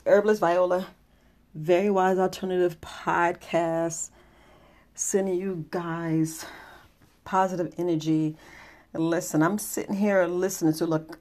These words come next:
uh, on my downtime, not really my downtime, my all time. I'm always listening to podcasts and growing and,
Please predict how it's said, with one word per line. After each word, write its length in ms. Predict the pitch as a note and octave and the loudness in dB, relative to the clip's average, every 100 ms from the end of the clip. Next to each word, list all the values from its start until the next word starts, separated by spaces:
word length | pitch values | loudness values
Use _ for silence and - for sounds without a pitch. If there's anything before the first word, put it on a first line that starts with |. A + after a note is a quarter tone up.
| - | -6
uh, 300 | C#3+ B2+ G#2 D#3+ - - | -2 -2 -4 -10 -16 -4
on 180 | F3+ E3+ | 2 4
my 220 | F#3 G#3 | 4 4
downtime, 720 | E3+ E3+ F3+ E3 E3 D3+ C#3+ | 4 4 4 2 2 2 4
not 200 | F#4 A#4+ | 6 6
really 180 | D4+ A#3 | 8 6
my 160 | F3+ D#3 | 6 4
downtime, 540 | E3 E3 D#3 D#3+ D3 | 6 4 4 0 2
my 100 | D#3+ | 8
all 400 | G3+ F3 F#3 F#3 | 10 10 10 8
time. 340 | F3+ D#3 C#3+ D#3+ | 6 4 4 2
I'm 120 | E3+ | 2
always 260 | F3+ F3 | 2 0
listening 280 | E3+ E3 D3+ | 0 -4 -6
to 80 | E3 | -6
podcasts 720 | F3+ F#3 F3 - E3+ E3+ E3+ | 4 6 6 4 4 4 4
and 140 | D#3 D#3 | 2 4
growing 540 | D#3+ F3+ F#3 F#3 D#3+ | 6 6 6 4 4
and, 220 | D#3 C#3+ | 2 0